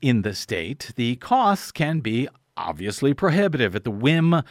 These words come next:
of registrars, one of which, for example, charged a losing mayoral candidate in Stanislaus County in a very close race a few years ago,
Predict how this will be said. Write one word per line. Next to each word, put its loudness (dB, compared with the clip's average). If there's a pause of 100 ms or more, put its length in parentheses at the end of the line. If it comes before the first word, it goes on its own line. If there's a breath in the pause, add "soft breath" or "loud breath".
(400 loud breath)
of 4
registrars, -2
one 6
of 2
which, 2
for -2
example, 0
charged 2
a -4
losing 0
mayoral 4
candidate 0
in -12
Stanislaus 0
County 0
in 0
a -4
very 2
close 0
race 0
a -18
few 0
years 0
ago, 4